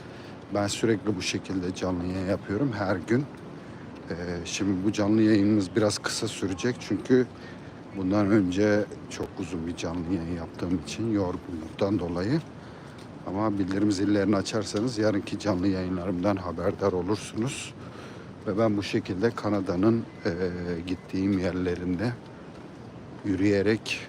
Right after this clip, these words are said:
e, canlı yayınlar yapıyorum. Kuzey Kutbu'na gittim. Kanada'nın gitmediğim çok az yeri kaldı. E,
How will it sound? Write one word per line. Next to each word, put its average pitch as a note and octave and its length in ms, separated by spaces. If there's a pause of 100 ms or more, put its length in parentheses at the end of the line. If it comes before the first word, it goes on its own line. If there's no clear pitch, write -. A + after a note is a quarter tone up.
(160)
e, F#2 40 (340)
canlı F2+ 260
yayınlar F2+ 380
yapıyorum. F2 680
Kuzey E2+ 300
Kutbu'na - 460
gittim. F2+ 520
Kanada'nın G2 580 (460)
gitmediğim G#2 460
çok - 300
az - 420 (160)
yeri F#2+ 240
kaldı. F2 520 (560)
E, G2 60